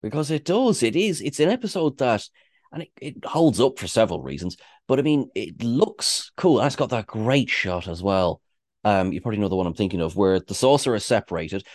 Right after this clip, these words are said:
we're up in the atmosphere, and then you have the star drive section, which is just starting to fly down, and then you see the, the, um, the weapon just starts to slowly appear from the burning, uh, as it flies through the atmosphere. And I've just always,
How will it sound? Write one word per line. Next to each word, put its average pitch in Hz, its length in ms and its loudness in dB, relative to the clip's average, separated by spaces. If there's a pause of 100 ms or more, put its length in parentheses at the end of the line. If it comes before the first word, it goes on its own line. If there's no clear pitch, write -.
(160)
we're 101 160 6
up 123 100 4
in 113 80 4
the 113 140 2
atmosphere, 104 640 -2 (360)
and 98 160 0
then 107 80 4
you 104 100 6
have 104 100 2
the 104 80 -2
star 135 300 4
drive 117 200 4
section, 104 280 0
which 95 140 -6
is 90 100 -8
just 117 160 -4
starting 98 180 2
to 92 60 -2
fly 101 160 2
down, 101 140 2
and 110 80 0
then 117 80 0
you 117 60 -2
see 120 180 0
the, 117 240 0 (240)
the, 131 240 6
um, 120 500 4
the 135 80 -2
weapon 135 300 -2
just 117 220 -6
starts - 540 -2
to 120 100 -4
slowly 139 600 4
appear 107 640 -2 (340)
from 113 400 0
the 107 160 2
burning, 107 640 2 (300)
uh, 92 300 0
as 98 140 -2
it 101 160 -4
flies 113 320 0
through 101 100 -2
the 104 120 0
atmosphere. 92 300 -6
And 87 120 -4
I've 107 60 -6
just - 160 -8
always, 85 180 -2